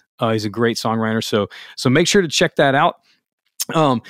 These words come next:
on the show today, I have a friend of mine, Timmy Allen. Timmy is an animator, uh, on MiFi. We love to interview,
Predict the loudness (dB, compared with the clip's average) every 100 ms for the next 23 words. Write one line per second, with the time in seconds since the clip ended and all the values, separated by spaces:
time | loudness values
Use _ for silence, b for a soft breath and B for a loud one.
0 | B 0 2 2 4 4 4 2 0 0
1 | 0 -2 0 2 2 0 -4 0 2 4
2 | 2 2 0 0 0 2 0 0 2 -2
3 | -4 -2 0 2 0 -2 -2 -4 -6 -2
4 | 0 2 2 2 2 2 -2 -10 -2 0
5 | 2 0 -2 0 0 2 0 0 0 0
6 | 0 -2 B B B B -12 0 2 2
7 | 0 0 0 2 2 0 -2 -4 -2 0
8 | 2 0 0 2 2 2 -2